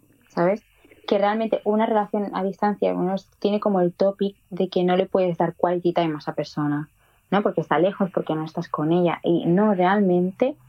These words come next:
eh, una relación a distancia, si refuerza mucho este lenguaje, mm, significa bastante, porque, yo qué sé, tú puedes quedar con la persona que te gusta o con tu pareja o lo que sea,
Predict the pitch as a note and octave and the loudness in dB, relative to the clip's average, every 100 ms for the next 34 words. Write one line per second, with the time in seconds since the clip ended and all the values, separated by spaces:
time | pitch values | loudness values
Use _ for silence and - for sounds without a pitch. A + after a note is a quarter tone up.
0 | - _ _ _ - - F#3+ F3+ F#3 G3+ | -20 _ _ _ -4 0 2 2 2 2
1 | G3 F3 F#3+ F3 F3 F3 E3+ - E3+ F3 | 0 0 0 0 0 0 -2 -4 -4 -4
2 | - A#3 C4+ _ - - G3+ F#3 - _ | -2 -2 -2 _ -20 -6 -2 -2 -4 _
3 | _ _ F#3 F#3 F3 F#3+ F3 A#3+ G#3+ F#3 | _ _ -2 0 0 -2 -2 0 0 0
4 | F3 E3+ G3+ F#3+ E3 D#3+ E3 E3 A3 A#3 | -2 -2 0 0 0 0 0 0 -2 -2
5 | - - - _ _ _ _ _ _ - | -4 -20 -20 _ _ _ _ _ _ -2
6 | F#3+ F3+ F3 E3+ D#3+ D#3+ D#3 D#3 - - | 0 2 4 2 0 -2 -4 -6 -8 -2
7 | F#3 E3+ F3 A#3 G3+ - G3+ A3+ G3 F3+ | 0 2 0 0 0 0 0 0 0 0
8 | F3 E3+ D#3+ - - _ _ _ _ _ | 0 -2 -2 -20 -20 _ _ _ _ _
9 | _ _ G#3+ G3+ A3 - D#3 - - _ | _ _ -2 0 -2 0 -2 -6 -16 _
10 | _ A#3 G#3 A3+ G3+ - G#3 G3+ F#3+ F3+ | _ -2 0 0 -2 -2 0 0 0 -4
11 | E3+ D#3+ D#3 D3+ D3+ D#3 - E3 F#3 F#3+ | -2 -2 -2 -6 -6 -8 -2 0 0 0
12 | F#3 G3+ G3 E3 D3 C#3+ C#3+ C#3+ D3 D#3 | 2 0 -2 -2 0 2 0 -2 -6 -6
13 | C#3+ E3 F#3+ - D#3+ D#3 D#3 D#3 D#3 D3+ | -2 0 0 -2 -2 0 0 -2 -6 -10
14 | D3+ D3+ - - F3+ F#3 | -12 -14 -12 -4 -2 -4